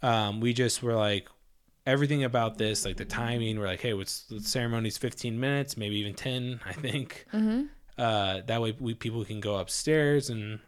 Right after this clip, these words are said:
Speaker 1: you know, 'cause we, our, our wedding was on a rooftop, but we had the ceremony down in, like, one of the rooms in the hotel, pretty much, like, a big ballroom
Speaker 2: Yeah,
Speaker 1: or
Speaker 2: yeah,
Speaker 1: whatever.
Speaker 2: which was beautiful.
Speaker 1: Um,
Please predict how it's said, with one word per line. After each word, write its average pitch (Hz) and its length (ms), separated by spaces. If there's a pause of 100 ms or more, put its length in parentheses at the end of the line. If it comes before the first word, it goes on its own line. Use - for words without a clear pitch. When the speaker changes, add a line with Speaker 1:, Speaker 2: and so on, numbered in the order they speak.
(360)
Speaker 1:
you 135 100
know, 107 60
'cause 110 160
we, 127 80
our, 110 280
our 110 140
wedding 113 240
was 107 120
on 95 100
a 92 40
rooftop, 104 640
but 110 80
we 113 60
had 104 100
the 98 60
ceremony 110 540
down 98 320
in, 95 80
like, 90 220 (160)
one 104 140
of 101 40
the 98 100
rooms 101 340
in 95 80
the 92 60
hotel, 95 440
pretty - 240
much, 92 420 (200)
like, 104 100
a 104 60
big 101 340
ballroom 95 300
Speaker 2:
Yeah, 95 180
Speaker 1:
or 87 80
Speaker 2:
yeah, - 0
Speaker 1:
whatever. 87 460
Speaker 2:
which 202 180
was 190 100
beautiful. - 400 (320)
Speaker 1:
Um, 107 640